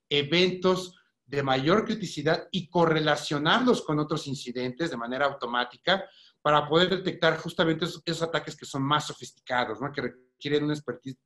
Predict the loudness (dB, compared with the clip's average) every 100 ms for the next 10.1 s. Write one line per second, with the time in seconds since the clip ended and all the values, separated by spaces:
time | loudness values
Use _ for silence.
0 | _ -2 -2 -4 -4 -4 -10 _ _ -4
1 | -2 0 0 0 0 -2 -2 -2 -4 -6
2 | -12 -12 -14 -6 -2 2 2 2 -2 -4
3 | -2 -2 -2 -4 -4 -4 -8 _ _ _
4 | _ -6 -4 -2 -2 -2 -2 -2 -2 -4
5 | -2 -2 -2 -8 -8 -8 -10 _ _ -10
6 | 0 4 4 2 0 0 0 2 2 2
7 | 0 0 -2 0 0 0 2 2 2 -2
8 | -6 -2 0 0 -2 -2 0 -2 -2 -2
9 | 0 0 -2 -6 -6 -10 -16 -6 2 2